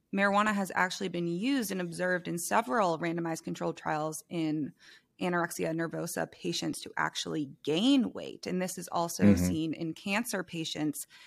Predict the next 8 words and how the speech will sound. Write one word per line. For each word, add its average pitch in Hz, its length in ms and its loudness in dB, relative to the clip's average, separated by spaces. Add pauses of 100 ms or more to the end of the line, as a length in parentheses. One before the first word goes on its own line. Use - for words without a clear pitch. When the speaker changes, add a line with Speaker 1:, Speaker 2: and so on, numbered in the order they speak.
(260)
Speaker 1:
as 170 220 2
well. 180 580 0 (360)
And 175 480 2
again, 185 180 0
this 180 140 -2
is 180 80 -8
very 190 320 0 (200)
individual, 180 960 0